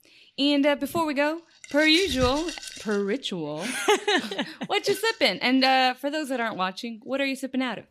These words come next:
Speaker 2: Well, I have this black mug with dancing skeletons on it. They're just all having a good time, you know?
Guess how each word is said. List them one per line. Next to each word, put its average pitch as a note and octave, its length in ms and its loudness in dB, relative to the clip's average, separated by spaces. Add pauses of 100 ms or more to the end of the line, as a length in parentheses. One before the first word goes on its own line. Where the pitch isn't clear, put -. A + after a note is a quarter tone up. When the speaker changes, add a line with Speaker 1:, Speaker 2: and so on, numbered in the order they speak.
(200)
Speaker 2:
Well, F#3+ 320 0
I A#3 160 -2
have B3 320 -4
this D4 320 -4 (320)
black F#3+ 880 2 (100)
mug F3+ 580 0 (180)
with E3+ 300 -4 (120)
dancing G#3+ 500 0
skeletons G#3 680 -6
on D3 220 -4
it. A3+ 160 -4 (600)
They're F#3+ 200 -2
just G3+ 200 -8
all A3+ 140 -4
having C4 260 -2
a C4 80 -4
good B3 180 -6
time, C4 340 -2
you F3 60 -8
know? A3 300 -4